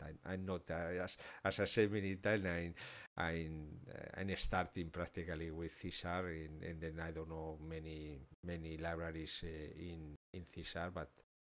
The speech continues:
I guess that, uh, similarly like Python, you can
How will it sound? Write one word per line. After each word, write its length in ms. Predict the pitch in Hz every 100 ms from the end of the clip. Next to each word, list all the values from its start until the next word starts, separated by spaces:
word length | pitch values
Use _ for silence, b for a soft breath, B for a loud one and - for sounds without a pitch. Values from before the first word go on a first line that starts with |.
| _ 73
I 120 | 98
guess 380 | 95 101 92 95
that, 200 | 85 -
uh, 220 | 90 85 85
similarly 760 | - 101 95 92 87 87 85
like 240 | 85 78 -
Python, 440 | 92 - 104 92
you 120 | 82 -
can 240 | 78 78